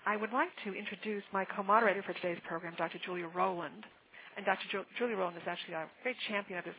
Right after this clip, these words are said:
program as well, and she is Director, Office of Cancer Survivorship, Division of Cancer Control and Population Sciences,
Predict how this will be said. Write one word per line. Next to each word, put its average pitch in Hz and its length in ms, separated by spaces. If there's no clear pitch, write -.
program 170 240
as 160 180
well, 190 220
and 196 120
she 247 60
is 240 140
Director, 190 500
Office 220 360
of 185 80
Cancer 190 320
Survivorship, 180 580
Division 214 300
of 185 80
Cancer 208 380
Control 208 560
and 190 160
Population 185 580
Sciences, 196 540